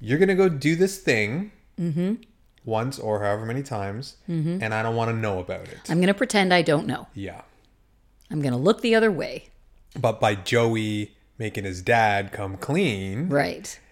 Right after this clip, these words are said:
Speaker 1: now his mom can't pretend
Speaker 2: Right.
Speaker 1: like it's not going on.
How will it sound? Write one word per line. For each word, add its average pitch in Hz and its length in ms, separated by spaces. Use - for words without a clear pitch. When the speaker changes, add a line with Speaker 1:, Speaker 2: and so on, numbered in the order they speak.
Speaker 1:
now 110 720
his 113 200
mom 127 380
can't 117 340
pretend 135 800
Speaker 2:
Right. - 340
Speaker 1:
like 104 200
it's 101 140
not 98 200
going 95 240
on. - 200